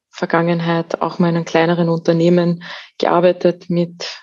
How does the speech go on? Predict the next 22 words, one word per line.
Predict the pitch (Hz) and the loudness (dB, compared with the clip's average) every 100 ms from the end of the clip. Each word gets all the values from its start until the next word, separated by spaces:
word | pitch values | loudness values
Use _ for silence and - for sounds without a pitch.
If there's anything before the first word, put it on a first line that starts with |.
| _ | _
fünf, | _ - 185 175 | _ -4 -2 -2
sechs | - 208 - - - | -2 -2 -2 -4 2
männlichen | 196 190 190 190 | 4 4 2 -4
Kollegen. | 190 185 180 175 180 180 - - - - | -2 2 4 4 4 0 -4 -18 -20 -18
Das | - 165 | -12 -2
war | 170 | 2
damals | 170 170 | 2 2
eben | - 180 175 | 2 4 4
mein | 170 | 2
Einstieg | - 156 190 - 190 - | 0 0 0 -2 -4 -2
auch | 170 - | -2 -2
in | 180 | 0
die | 175 | 2
I | - 170 | 0 -2
T. | - - 170 185 - - - - - - - - - _ _ _ _ _ _ | -10 -4 -2 -2 -4 -18 -20 -20 -20 -20 -20 -20 -20 _ _ _ _ _ _
Ja, | 240 190 170 175 - | 4 4 4 2 0
ich | 214 202 | 0 -2
hab | 190 | 0
manchmal | 185 156 - 226 | -2 -4 0 0
schon | - 254 | 2 2
geschluckt. | - 170 165 - - | 2 0 0 -2 0
<laughs> | - | -2